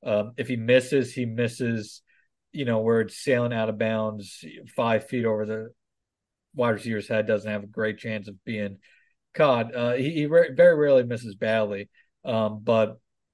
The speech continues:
yeah, I definitely say the final score last week wasn't indicative of the true level of both teams. Um,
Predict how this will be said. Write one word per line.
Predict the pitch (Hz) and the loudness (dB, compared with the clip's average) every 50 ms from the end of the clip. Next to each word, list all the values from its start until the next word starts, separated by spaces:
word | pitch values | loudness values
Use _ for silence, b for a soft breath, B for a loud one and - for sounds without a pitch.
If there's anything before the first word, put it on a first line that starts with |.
| _ _ _ _ _ _ _ _ | _ _ _ _ _ _ _ _
yeah, | 190 170 156 139 127 131 | 0 2 4 4 4 4
I | 143 165 175 | 4 2 4
definitely | 165 196 185 - 180 156 120 | 4 4 2 2 0 -2 -2
say | - - 131 120 | 0 2 2 2
the | 110 - | 0 -2
final | - 120 113 107 | -4 -4 -4 -4
score | - - - 117 110 | -4 -4 -4 -4 -2
last | 107 107 104 101 - | 0 -2 -2 -2 -4
week | - 117 104 117 | -8 -8 -6 -4
wasn't | 120 113 110 104 113 113 117 - | -2 0 0 0 -4 -8 -12 -12
indicative | 120 110 110 92 - 113 110 107 104 - 113 | -10 -10 -8 -6 -4 -4 -2 -2 -4 -6 -6
of | 117 107 104 101 101 - _ - | -2 -2 -2 -2 -2 -8 _ -12
the | 151 | -12
true | - - - - - 123 113 110 110 110 104 b b b b b b _ _ _ - | -12 -12 -12 -10 -6 -4 -4 -4 -4 -6 -8 b b b b b b _ _ _ 0
level | 113 110 110 107 107 110 117 117 107 | 2 2 2 2 2 0 0 2 0
of | 104 98 | 0 0
both | 107 110 107 107 - - | 0 0 0 0 0 -6
teams. | - - 113 107 107 104 104 98 - - b b b b b b _ - | -10 -8 -6 -6 -6 -8 -10 -14 -18 -20 b b b b b b _ -4
Um, | 113 104 104 104 104 104 110 | -2 0 0 0 -2 -4 -8